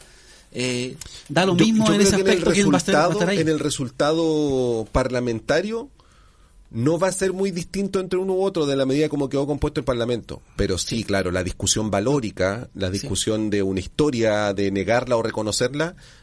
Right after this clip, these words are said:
Speaker 2: eh, claro, marca harta diferencia entre
Speaker 1: Sí,
Speaker 2: uno
Speaker 1: es
Speaker 2: y
Speaker 1: que lo
Speaker 2: otro,
Speaker 1: que, lo que
Speaker 2: digamos.
Speaker 1: supuestamente la energía donde está en este momento no está ni ahí en el,
Speaker 2: Claro.
Speaker 1: en el Parlamento ni en el, el Ejecutivo. La energía está en la Convención Constitucional. Ahí está
Speaker 2: Claro,
Speaker 1: la energía.
Speaker 2: ahí está el punto.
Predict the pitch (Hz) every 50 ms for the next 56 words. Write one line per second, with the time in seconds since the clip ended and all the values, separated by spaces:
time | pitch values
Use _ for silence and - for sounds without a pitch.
0 | _ _ - - - - - - 101 95 98 95 90 90 92 101 104 - - -
1 | 101 98 98 101 - - 110 101 101 98 - 117 107 107 98 - 110 101 - 113
2 | 104 104 107 107 - 160 160 151 160 - 151 151 151 147 160 156 180 175 - 190
3 | 196 196 196 202 196 180 165 160 151 147 - - 208 196 190 196 196 180 170 -
4 | 202 202 208 202 196 - 190 190 180 196 202 196 - 190 170 151 147 - 185 196
5 | 208 220 220 220 208 208 202 196 196 202 208 214 226 226 226 226 226 214 208 202
6 | 180 - - - 170 170 170 175 170 170 170 180 202 196 - 220 202 202 196 196
7 | 196 196 190 190 190 185 185 185 180 180 175 175 170 165 160 160 151 147 - 170
8 | 170 196 226 185 139 131 131 135 131 - 160 151 143 - - 165 170 180 180 -
9 | - 143 139 139 127 120 117 127 120 120 117 110 - 160 147 139 123 127 113 110
10 | 117 127 160 160 - - - - - - _ - - - - - - - - -
11 | - 123 170 - 101 104 - 165 160 147 139 - 196 143 - 95 101 104 101 -
12 | 104 98 - 101 95 80 - - -